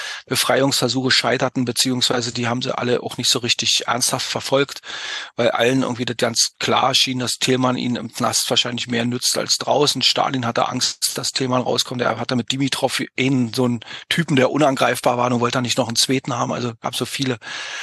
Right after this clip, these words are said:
Motivationen. Und, äh, und,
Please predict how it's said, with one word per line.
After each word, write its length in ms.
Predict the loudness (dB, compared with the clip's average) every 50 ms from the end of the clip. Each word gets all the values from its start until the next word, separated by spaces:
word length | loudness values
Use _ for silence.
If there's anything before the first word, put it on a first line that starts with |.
| -8 -8 -8 -10 -8 0
Motivationen. 840 | 2 2 4 4 2 2 2 2 2 2 2 2 2 2 2 0 -2 -6 -10 -12 -10 -8 -8 -6 -6 -8 -8 -8 _
Und, 500 | -2 0 2 2 0 0 -2 -4 -2 0
äh, 380 | 0 2 2 2 2 0 0 0
und, 380 | 0 0 0 0 -2 -6 -10